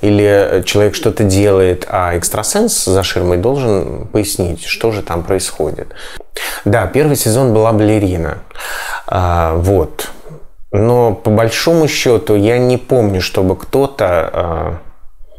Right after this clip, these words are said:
что-либо там особо угадывал. А, дело в том, что, сейчас я поясню, видимо, даже то, что ты не знаешь, в первом сезоне была не только балерина. А,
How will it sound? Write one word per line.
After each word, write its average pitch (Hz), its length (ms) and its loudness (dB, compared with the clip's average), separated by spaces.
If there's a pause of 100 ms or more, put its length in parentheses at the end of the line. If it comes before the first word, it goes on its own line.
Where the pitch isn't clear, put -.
(1800)
что-либо 92 540 0
там 80 320 -8 (120)
особо - 360 -4
угадывал. 87 560 -2 (420)
А, 113 240 2
дело 139 320 4
в - 60 -4
том, 214 180 4
что, 110 500 4
сейчас 123 360 0
я 104 180 2
поясню, 120 580 2
видимо, 110 320 4
даже 107 280 2
то, 120 160 0
что - 160 -2
ты 185 140 0
не 190 120 6
знаешь, 143 320 2
в - 40 -14
первом 151 240 2
сезоне 131 480 4
была 123 220 4
не 131 120 2
только 92 320 0
балерина. 90 640 2 (480)
А, 87 440 0